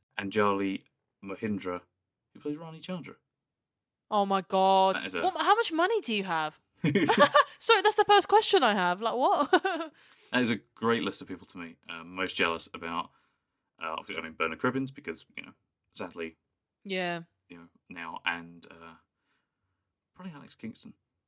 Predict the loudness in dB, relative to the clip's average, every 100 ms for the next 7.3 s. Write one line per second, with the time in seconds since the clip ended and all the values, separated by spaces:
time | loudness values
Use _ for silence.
0 | _ _ _ _ -20 -20 _ -4 2 4
1 | 4 2 2 0 -4 0 0 0 2 0
2 | 0 -2 0 4 4 4 0 -4 -6 -6
3 | -4 -4 -4 -2 0 0 -2 -4 -4 -6
4 | -8 -6 -2 -2 -2 -6 _ _ 0 2
5 | 0 -2 -8 -8 -8 -10 -10 -8 -8 -8
6 | -8 -10 -12 _ _ _ _ 0 2 0
7 | -4 -12